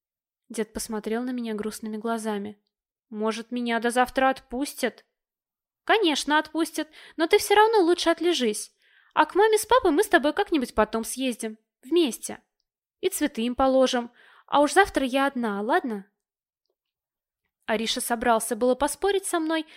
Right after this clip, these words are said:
но я быстро встала и пошла вниз, в кухню, чтобы приготовить ему чай. Когда я снова поднялась в гостиную, где лежал дед, оказалось, что он уже спит. Он мирно посапывал, задрав кверху бородку,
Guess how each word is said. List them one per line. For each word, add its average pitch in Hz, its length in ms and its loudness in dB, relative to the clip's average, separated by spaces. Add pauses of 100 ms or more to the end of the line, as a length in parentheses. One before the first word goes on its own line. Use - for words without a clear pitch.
(140)
но 302 60 -2
я 294 180 4
быстро 285 320 -2
встала 311 460 2
и 269 60 2
пошла 285 400 -2
вниз, 262 380 -6
в - 100 -20
кухню, 220 440 -4 (220)
чтобы 254 260 0
приготовить 247 580 -2
ему 208 160 -6
чай. 214 360 -10 (720)
Когда 294 280 4
я 320 60 4
снова 320 300 2
поднялась 294 420 -2
в 240 40 -12
гостиную, 320 560 0
где 233 140 -2
лежал 262 340 0
дед, 226 260 -2 (280)
оказалось, 339 460 2
что - 160 -8
он 277 120 -4
уже 208 140 -6
спит. - 440 -14 (640)
Он 302 140 2
мирно 403 260 2
посапывал, 262 720 0
задрав 254 340 0
кверху 262 380 -2
бородку, 240 560 -2